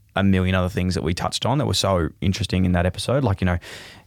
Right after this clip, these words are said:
being from W A and how he got into his running, and he was actually on basketball scholarship, and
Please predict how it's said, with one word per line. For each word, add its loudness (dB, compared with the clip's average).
being 0
from -2
W 2
A 4
and -2
how 2
he 2
got 0
into 2
his 2
running, 2
and 2
he 0
was -2
actually -2
on 0
basketball 0
scholarship, -2
and -4